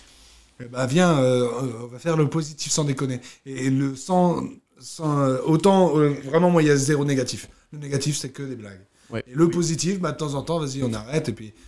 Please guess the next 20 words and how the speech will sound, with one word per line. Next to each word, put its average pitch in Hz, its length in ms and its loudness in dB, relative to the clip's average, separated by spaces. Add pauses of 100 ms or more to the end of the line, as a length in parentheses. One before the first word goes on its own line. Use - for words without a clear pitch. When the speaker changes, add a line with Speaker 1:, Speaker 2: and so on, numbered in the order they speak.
(140)
Speaker 1:
je 110 100 -8
dis, 131 140 2
euh, « 127 80 4
Je 110 60 -4
suis - 120 -10
fier 123 160 -16
de 123 100 -16
toi » 117 320 -18
à 120 80 -16
ma 123 120 -16
fille, 110 240 -16
tu - 80 -20
vois. 104 180 -20
Speaker 2:
Ok. 180 140 -8
Speaker 1:
Parce 135 140 -8
que 139 40 -8
c'est 165 80 -4
important, 143 380 -6 (100)
voilà. 110 240 -20
Speaker 2:
Wow. 147 160 -12